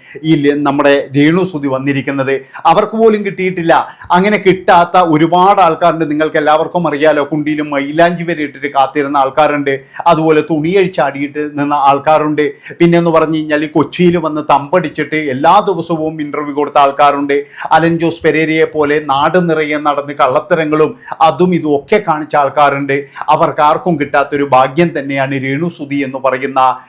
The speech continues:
ഈ രേണുവിന് കിട്ടിയിരിക്കുന്നത്, രേഷ്മ തങ്കച്ചന്. അതുകൊണ്ട് തന്നെ എന്ന് പറഞ്ഞാൽ അവർക്കെതിരെയുള്ള കാര്യങ്ങളൊക്കെ എന്ന് പറഞ്ഞാൽ വലിയ രീതിയിലുള്ള കണ്ടന്റുകളാണ്. അവരുടെ കയ്യിലും ഒരുപാട് പോരായ്മകൾ വന്നിട്ടുണ്ട്.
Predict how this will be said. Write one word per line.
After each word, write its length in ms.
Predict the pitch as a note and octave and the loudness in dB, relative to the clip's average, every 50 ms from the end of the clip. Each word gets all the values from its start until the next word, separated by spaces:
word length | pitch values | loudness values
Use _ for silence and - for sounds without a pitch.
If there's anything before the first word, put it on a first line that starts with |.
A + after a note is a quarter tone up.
| - E3+ - | -20 -14 -6
ഈ 240 | D#3+ E3 F3+ F#3+ F#3 C#3 | 0 0 0 0 0 0
രേണുവിന് 420 | C3 C#3 C#3 C#3+ C#3 C3+ C3+ C#3+ | 0 0 0 0 0 0 -2 -2
കിട്ടിയിരിക്കുന്നത്, 800 | C3 B2+ C3+ A#2+ C#3 C#3 C3+ B2 B2+ C#3+ C3+ C3 B2+ C#3 C#3+ B2+ | -2 -2 -4 -4 -4 -4 -4 -4 -6 -6 -6 -4 -2 0 0 0
രേഷ്മ 340 | C3+ C3 B2+ - C#3 C3+ C3 | 0 -4 -6 -4 -2 -2 -2
തങ്കച്ചന്. 640 | B2+ - C#3 C3+ B2 F3 - - C#3 B2+ C3 B2+ B2+ - _ - - - F#3+ | -2 -4 -6 -4 -4 -6 -4 -4 -6 -6 -6 -8 -10 -12 _ -16 -2 0 2
അതുകൊണ്ട് 500 | F#3+ B3+ B3+ B3 C4+ B3+ B3 C4 G#3+ G3+ | 2 2 4 2 4 4 2 2 2 0
തന്നെ 180 | E3+ D#3+ D#3 | 0 -2 -4
എന്ന് 120 | D#3 D3+ C#3 | -4 -4 -4
പറഞ്ഞാൽ 320 | C3+ C3+ C#3 C3+ D3 D3+ | -2 -2 0 2 2 2
അവർക്കെതിരെയുള്ള 1000 | D3+ D3+ D3 F3 F3+ F3 - E3 D3 C#3 B2+ C#3 D3 D3 C#3 C3 B2+ B2+ C3+ C3 - | 2 2 2 0 -2 -2 -2 -2 -2 0 0 -2 -2 -2 -2 -4 -4 -4 -4 -2 0
കാര്യങ്ങളൊക്കെ 600 | C3 B2+ C3 C3 C#3 C#3 C#3 C#3 C3+ C#3 - G#3+ | 0 0 2 0 0 0 0 0 -2 0 0 0
എന്ന് 140 | G3+ E3 C#3 | 0 0 0
പറഞ്ഞാൽ 280 | C3 C3+ C3 B2+ C#3 C3+ | 0 0 0 0 -2 0
വലിയ 340 | C3+ B2+ B2 B2+ C#3 C#3+ | 0 0 0 2 0 0
രീതിയിലുള്ള 380 | C3+ C3 C3+ C3 B2+ B2+ C3+ C#3 | 0 0 -2 -4 -2 0 0 0
കണ്ടന്റുകളാണ്. 800 | C#3 C#3 C#3 C3 B2 C#3 C#3 C#3 C#3 C#3+ C#3 C#3 C#3 C3+ C3+ C#3 - _ _ - - - | 2 0 -2 0 -2 -4 -4 -2 -2 0 0 0 0 -2 -6 -8 -10 _ _ -12 0 0
അവരുടെ 380 | D#3+ E3 F#3+ G#3 A#3 A#3 A#3+ A#3 | 2 2 4 2 4 4 4 4
കയ്യിലും 460 | A#3 G#3 D#3+ D3+ D#3 D3+ D#3 D3+ C#3 | 4 2 0 0 0 -2 -2 -4 -4
ഒരുപാട് 340 | C3+ C3+ C3+ C#3 C#3 C#3 C#3+ | -4 0 0 0 0 0 -2
പോരായ്മകൾ 720 | C#3 C#3 C3 C3+ C3 C3 C#3 C#3+ D3 D3 C#3+ C3+ D3 C#3+ | -6 -6 -4 -2 -2 0 0 -2 -2 -4 -6 -2 0 0
വന്നിട്ടുണ്ട്. 580 | C#3 C#3 C#3+ C#3+ C#3+ D3 C#3+ C#3 C3+ C3+ C3+ | 0 0 0 -2 -4 -4 -4 -2 -2 -2 -2